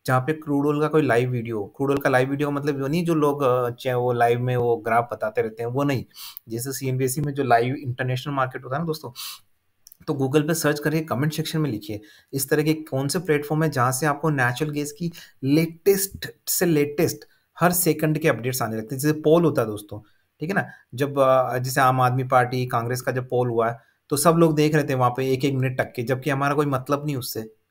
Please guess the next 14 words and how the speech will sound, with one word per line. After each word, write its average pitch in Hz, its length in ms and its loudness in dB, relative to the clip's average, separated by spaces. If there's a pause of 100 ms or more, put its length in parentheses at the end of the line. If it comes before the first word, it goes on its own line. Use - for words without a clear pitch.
राइट, 127 280 -2 (200)
सब 143 220 2
बकवास 135 420 2
है। 107 120 -8 (320)
तो 139 100 -2
वो, 135 240 4
लेकिन 175 260 2
वो 156 180 4
चीज़ें 170 300 0
हम 165 100 0
यहाँ 147 220 0
नहीं 190 140 0
करते 131 320 -8
हैं, 104 100 -16